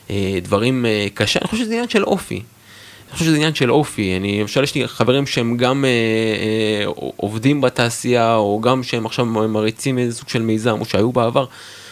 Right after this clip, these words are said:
ואני מסתכל על ההתנהלות שלהם, יכול להיות שאני לא מסתכל מספיק מקרוב, ואני אומר לעצמי, "וואלה, תשמע, איך הוא, איך הוא לא, הוא לא עושה מזה כזה עניין", אז הוא התבאס, הוא קצת, אה, אה, לקח איזה פאוזה, ועדיין, אני,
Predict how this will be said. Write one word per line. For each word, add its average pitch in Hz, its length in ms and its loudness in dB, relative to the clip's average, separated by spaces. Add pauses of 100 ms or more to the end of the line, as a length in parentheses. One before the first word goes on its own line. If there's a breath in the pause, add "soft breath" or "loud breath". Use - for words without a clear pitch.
(120)
ואני 123 80 6
מסתכל 180 260 2
על 226 120 4
ההתנהלות 185 400 0
שלהם, 165 440 0
יכול 180 180 2
להיות 202 80 0
שאני 165 80 0
לא 175 60 -2
מסתכל - 240 -6
מספיק 170 280 -2
מקרוב, 196 460 -2 (360 loud breath)
ואני 139 100 6
אומר 202 100 2
לעצמי, 196 500 0
"וואלה, - 220 -4
תשמע, 202 340 -2
איך 190 80 -2
הוא, - 280 -6 (100)
איך 202 100 -2
הוא 196 160 -2
לא, 240 440 2
הוא 277 100 -8
לא - 60 -6
עושה - 340 -6
מזה 285 140 -2
כזה 202 300 0
עניין", 220 480 -2
אז 120 120 -6
הוא 127 80 -2
התבאס, 135 640 2
הוא - 80 -12
קצת, - 300 -2
אה, 127 200 4 (1400 loud breath)
אה, 113 120 2
לקח 160 340 0
איזה 139 140 2
פאוזה, 139 480 2 (760 loud breath)
ועדיין, 143 540 0
אני, 120 160 0